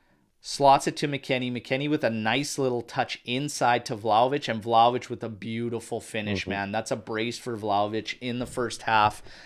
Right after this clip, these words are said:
Speaker 1: Absolutely money. Vlahovic was on. McKennie was on. That's his second assist in this game, okay, in that half. So these guys are money. We're back two two. We go into halftime, okay?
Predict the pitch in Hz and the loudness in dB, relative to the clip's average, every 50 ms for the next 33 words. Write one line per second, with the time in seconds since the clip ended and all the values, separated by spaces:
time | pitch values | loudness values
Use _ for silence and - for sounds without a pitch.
0 | - - - 123 127 131 127 - - 139 127 131 127 120 123 117 113 113 113 113 | -12 -2 4 6 6 6 4 2 -4 -2 -2 -2 0 -2 -2 -2 -2 -2 -2 -2
1 | 113 113 113 107 - _ _ _ - 135 127 123 127 127 127 127 - - 123 120 | -2 -4 -6 -6 -10 _ _ _ 2 6 8 8 8 6 4 0 -2 -4 -6 -6
2 | 107 117 117 113 110 110 110 107 110 135 127 - - - - 135 127 131 131 120 | -4 -2 -2 0 0 -2 -4 -6 -4 -6 -6 -6 -6 -4 -2 -2 -2 -2 -2 -2
3 | 117 110 107 113 107 104 101 110 117 120 - - 123 - - - 135 120 - 131 | -2 -2 -2 -2 -4 -2 0 2 0 0 0 -4 -6 -4 -2 0 0 0 0 -2
4 | 127 117 107 - - - 131 117 104 - - - _ _ - - - _ - - | -6 -6 -6 -6 -4 -2 -2 -2 -2 -4 -6 -14 _ _ -20 -20 -20 _ -12 -6
5 | - 131 120 120 113 113 107 - - - 120 113 110 110 107 104 95 - 117 110 | -2 -2 -2 0 -2 -2 -4 -6 -6 -6 -6 -4 -4 -4 -6 -8 -6 -4 -2 -2
6 | 110 107 110 107 101 98 104 117 117 117 104 - - - - - - - - - | -2 -2 -2 -2 -2 -2 -2 0 2 2 2 0 -2 -10 -20 -20 -20 -20 -20 -20
7 | - - - - - - 135 131 143 139 131 - 139 131 123 120 120 113 113 - | -20 -20 -20 -14 -8 -6 -4 -4 -4 -4 0 2 4 4 4 2 0 -4 -4 -4
8 | 131 123 113 107 - _ _ - 135 127 - 151 135 131 131 131 - - 135 120 | -4 -4 -4 -4 -8 _ _ -4 -4 0 4 6 8 8 6 4 0 -8 -10 -10
9 | 101 - - 120 - - _ _ _ _ _ - - - - _ - - _ _ | -10 -10 -10 -12 -12 -14 _ _ _ _ _ -18 -18 -18 -20 _ -20 -20 _ _
10 | _ - - 139 147 165 202 208 202 190 165 147 131 120 123 - - - 131 123 | _ -10 -6 0 4 6 8 8 8 6 6 6 6 6 6 4 2 0 0 0
11 | 120 127 135 _ _ _ - - 127 127 131 135 - | 0 -2 -8 _ _ _ -6 0 2 2 2 2 -2